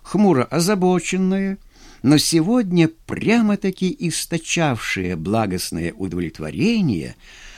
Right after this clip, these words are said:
скуластая физиономия капитана Млынова.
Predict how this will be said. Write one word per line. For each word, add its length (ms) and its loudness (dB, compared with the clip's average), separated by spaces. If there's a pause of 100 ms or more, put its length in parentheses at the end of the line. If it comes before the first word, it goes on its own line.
(100)
скуластая 880 -2
физиономия 1160 2 (540)
капитана 760 0
Млынова. 960 2